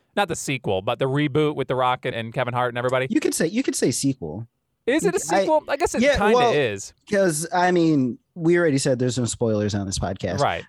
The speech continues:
Speaker 2: But, uh, when, uh, they find Nick Jonas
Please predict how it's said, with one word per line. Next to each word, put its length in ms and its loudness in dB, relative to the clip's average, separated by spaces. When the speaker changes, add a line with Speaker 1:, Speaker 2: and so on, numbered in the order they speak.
Speaker 2:
But, 340 2
uh, 280 4
when, 320 4
uh, 180 4
they 160 0
find 340 0
Nick 140 0
Jonas 480 -2